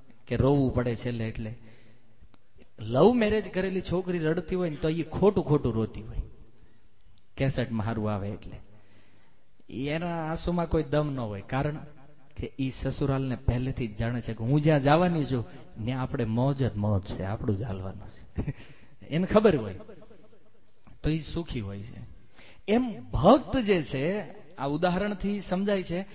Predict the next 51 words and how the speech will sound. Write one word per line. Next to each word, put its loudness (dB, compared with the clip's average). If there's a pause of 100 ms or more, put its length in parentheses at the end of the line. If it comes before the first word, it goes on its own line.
(240)
કે 0
ભક્ત 6
જે 2
છે, 0
ઈ 2
લવ 6
મેરેજ 6
વાળા -2
છે. -12 (800)
કેમ? 0
કારણ 2
કે 4
એને 2
પહેલેથી 8
ખબર 4
છે 0
કે -6
મારે 4
ક્યાં 0 (760)
જવાનું. -4 (600)
ઈ 0
જાણે 2
છે 0
કે -4
મારે 2
ભગવાનના 6
ધામમાં 8
જવાનું 6
છે, 4 (260)
તો 0
હું 4
શું 2
કામ 2
રહું, 2
ભાઈ? 2 (920)
એમ? -6 (240)
જેને 6
ખબર 6
જ 2
છે 2
કે -4
સાસરું 2
આપણું 0
કરોડપતિ 2
છે, 0
તો -2
એને 2
શું 2
કામ -2
રહું 0
આવે? -14